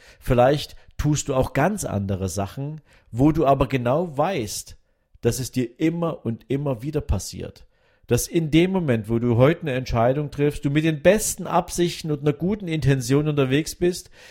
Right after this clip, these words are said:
aber dein Ich von morgen wird es dir kaputt machen. Weil das Ich von morgen sich für den Moment, den du jetzt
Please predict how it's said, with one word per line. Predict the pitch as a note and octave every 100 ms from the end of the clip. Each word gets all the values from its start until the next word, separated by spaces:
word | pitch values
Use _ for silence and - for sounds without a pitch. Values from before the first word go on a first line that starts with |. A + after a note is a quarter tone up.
| -
aber | B2+ C3 C3
dein | C3+ C#3 C#3+
Ich | F#3+ -
von | F3+ D#3+
morgen | D3 D3 D3+ E3 F3 - - -
wird | E3 F3+
es | E3+
dir | F#3
kaputt | - E3 - -
machen. | A#2 G2+ F3+ - _ _ _ _ _ _ -
Weil | A#2 D3 F3 - _ -
das | G#2 G2+ F#2+ C#3+ F#3+ - -
Ich | D#3 -
von | D3 C3
morgen | B2 B2 C3+ C3+ -
sich | - C3 -
für | - G2+
den | F#2 A#2 D#3+
Moment, | E3+ D3+ D3 C#3
den | A2 G2+
du | G#2
jetzt | G2 C3 - - -